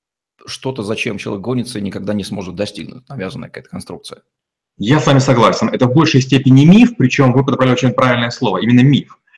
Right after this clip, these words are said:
Speaker 2: Я такую историю приведу. Лет пять назад у меня был коллега, который пробэкал какую-то убогую презентацию, стандартную,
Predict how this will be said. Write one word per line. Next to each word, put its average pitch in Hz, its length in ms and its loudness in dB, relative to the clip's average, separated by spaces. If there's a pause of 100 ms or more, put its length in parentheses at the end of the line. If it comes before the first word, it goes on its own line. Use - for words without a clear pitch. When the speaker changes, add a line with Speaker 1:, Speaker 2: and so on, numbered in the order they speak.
(180)
Speaker 2:
Я 131 120 -2
такую 143 240 -2
историю 120 280 -2
приведу. 95 440 -6
Лет 151 260 -4
пять 139 220 -2
назад 156 240 0
у 135 40 -2
меня 120 180 2
был 120 180 -4
коллега, 147 360 0
который 135 540 -4 (300)
пробэкал 135 560 0
какую-то 127 360 0
убогую 127 480 2
презентацию, 123 560 -2
стандартную, 123 920 -2